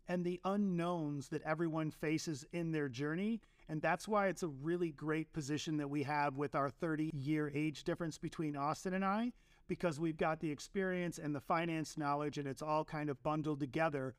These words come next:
to really break down these difficult topics so you guys don't have to make the mistakes that I might have made twenty years ago. So let's get to number three. Ryan asked, "What is the cost basis of my investments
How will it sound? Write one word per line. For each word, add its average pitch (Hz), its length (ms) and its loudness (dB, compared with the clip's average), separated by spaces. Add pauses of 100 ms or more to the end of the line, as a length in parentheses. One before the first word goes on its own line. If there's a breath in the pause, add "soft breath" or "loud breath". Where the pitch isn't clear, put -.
(240 soft breath)
to 196 120 0
really 175 400 0
break 156 420 -2
down 151 300 2
these 139 180 0
difficult 151 480 -4
topics 151 460 -2
so 147 140 -6
you 151 240 -4
guys 147 260 2
don't 151 160 2
have 143 200 0
to 156 80 -2
make 143 220 0
the - 60 -8
mistakes 160 540 -2
that 143 180 -4
I 139 160 2
might 165 240 2
have 165 100 -4
made 190 360 0 (260 soft breath)
twenty 165 300 -2
years 165 260 0
ago. 208 380 2 (400 soft breath)
So - 160 -2
let's 190 280 2
get 269 200 -2
to 214 120 0
number 185 440 2
three. 175 340 0
Ryan 165 480 2
asked, 170 420 0
"What 160 300 0
is 233 140 -2
the 190 80 -2
cost - 460 0
basis 175 380 -2
of 160 120 -2
my 151 220 0
investments 156 680 0